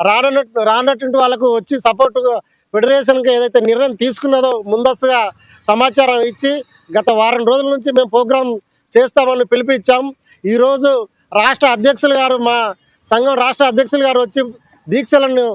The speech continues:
ప్రారంభించడం జరిగింది. అట్లాగే పుర ప్రముఖులు, వివిధ సంఘాల నేతలు, నాయకులు సపోర్ట్ ఇచ్చి మద్దతు ఇస్తూ ఈ సమస్యను పరిష్కరించాలని వాళ్ళు కోరుతా ఉన్నారు. కాబట్టి సాటి జర్నలిస్టుల సమస్యలను పరిష్కరించేందుకు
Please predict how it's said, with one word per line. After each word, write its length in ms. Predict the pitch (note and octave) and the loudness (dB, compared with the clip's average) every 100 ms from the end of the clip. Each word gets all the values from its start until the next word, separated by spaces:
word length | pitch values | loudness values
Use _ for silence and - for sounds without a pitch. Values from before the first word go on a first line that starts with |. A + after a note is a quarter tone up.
| - _ _ - | -8 _ _ 0
ప్రారంభించడం 680 | A#3 C4+ C4 B3 C4+ C4 | 2 2 0 0 0 2
జరిగింది. 360 | A#3 A#3+ C4 A3 | 2 2 0 -2
అట్లాగే 480 | F3 G3 C4 C4+ C4 | -2 -2 0 0 0
పుర 220 | - B3 | 0 0
ప్రముఖులు, 640 | A#3+ A#3+ B3 A#3+ C4 C4+ A#3+ _ _ | 0 -2 0 0 0 -2 -4 _ _
వివిధ 200 | G3+ A#3+ | -2 0
సంఘాల 440 | A#3+ A#3 B3 C4+ C4 | 2 0 2 0 0
నేతలు, 380 | A#3 B3+ C4+ B3+ | -2 0 0 0
నాయకులు 680 | A#3 A3+ C4 B3 B3+ A#3+ G#3+ _ _ _ | 0 0 0 0 0 0 -4 _ _ _
సపోర్ట్ 360 | A3 G#3+ C#4+ B3+ | 0 2 2 2
ఇచ్చి 260 | A#3+ - | -4 -2
మద్దతు 360 | B3+ A3+ C4+ B3 | -2 0 0 2
ఇస్తూ 460 | C4 - C#4 B3 G3+ - - - - | -2 0 0 0 -4 -12 -20 -14 -4
ఈ 60 | B3 C4+ A#3+ A3+ | -2 -2 -2 0
సమస్యను 400 | A#3 C4+ C#4 C#4 | 0 2 2 2
పరిష్కరించాలని 840 | B3+ B3+ - D4 C#4 C#4 C4 C4 B3+ | 0 -2 -2 -2 0 0 0 0 0
వాళ్ళు 420 | A#3+ B3 A#3 G#3+ _ _ - | 0 -2 -4 -6 _ _ 0
కోరుతా 340 | B3+ C4 C4+ | 0 2 2
ఉన్నారు. 320 | B3+ A3+ E3+ - _ _ | 0 -2 -4 -10 _ _
కాబట్టి 340 | A3+ C4 - C#4+ | 0 0 -2 -2
సాటి 380 | B3 B3+ A#3 | 2 2 0
జర్నలిస్టుల 560 | A#3+ B3 C4 C#4+ - C4+ | 0 0 2 -2 -2 -2
సమస్యలను 600 | G#3+ A#3 C#4+ - C#4 C4 | 0 0 2 2 2 2
పరిష్కరించేందుకు 1040 | A3+ A#3 A#3 C4+ B3+ C4+ C4 B3+ C4 A#3+ | 0 0 2 0 2 0 0 0 0 0